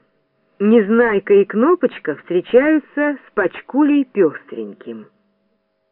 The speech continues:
Увидев, что теперь всё равно ничего не поделаешь и никак не исправишь этой досадной оплошности,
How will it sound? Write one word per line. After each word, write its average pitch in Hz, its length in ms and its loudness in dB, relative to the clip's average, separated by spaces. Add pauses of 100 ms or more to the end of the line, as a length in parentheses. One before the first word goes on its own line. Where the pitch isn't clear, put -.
(1160)
Увидев, 302 400 4
что 247 180 2
теперь 254 380 -2
всё 240 120 4
равно 226 300 2
ничего 190 400 -2
не 180 100 -4
поделаешь 262 680 -2
и 254 60 -2
никак 254 380 -2
не 196 160 0
исправишь 269 500 -4
этой 294 240 -4
досадной 262 600 -4
оплошности, 247 800 -2